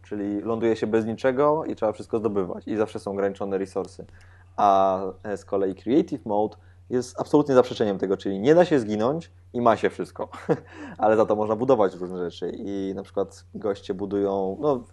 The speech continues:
wpiszcie sobie Minecraft Creations na YouTubie i zobaczcie, jakie fenomenalne rzeczy ludzie robią w Minecrafcie. Niesamowite. Nie będę wam spoilerował, zobaczcie sami.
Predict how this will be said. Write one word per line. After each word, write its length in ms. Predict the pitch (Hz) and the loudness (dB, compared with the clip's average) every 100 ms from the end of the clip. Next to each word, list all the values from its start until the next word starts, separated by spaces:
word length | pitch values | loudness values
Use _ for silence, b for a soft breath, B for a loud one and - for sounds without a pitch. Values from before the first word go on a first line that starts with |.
| b b | b b
wpiszcie 420 | - - 202 - - | -16 -4 -4 0 0
sobie 380 | 143 120 120 - | 0 2 2 2
Minecraft 520 | 113 135 156 139 123 | 0 0 0 -2 -6
Creations 800 | - 117 113 107 - 107 110 - | -6 0 2 0 -4 -8 -8 -10
na 340 | 104 104 101 98 98 | -4 0 0 -2 -4
YouTubie 680 | 101 107 - 101 98 139 185 b b | -6 -4 -4 -2 0 0 -4 b b
i 60 | 117 | 2
zobaczcie, 340 | 127 143 - | 6 6 6
jakie 220 | 139 135 131 | 4 4 -4
fenomenalne 840 | - 131 127 127 120 123 120 113 | -2 -2 0 -2 0 2 2 0
rzeczy 260 | 101 98 98 | -4 -6 -4
ludzie 240 | 95 92 | -2 0
robią 220 | 90 87 85 | -2 -4 -8
w 20 | |
Minecrafcie. 480 | 85 85 - - - b - | -10 -12 -16 -18 -20 b -6
Niesamowite. 680 | 147 160 165 135 107 98 147 | -4 2 2 2 0 0 0
Nie 120 | 175 | 2
będę 200 | 151 131 | 4 4
wam 120 | 120 | 2
spoilerował, 540 | 113 117 107 104 98 92 | 2 0 2 2 2 2
zobaczcie 360 | 92 95 - | -2 -4 -12
sami. 220 | - - | -20 -18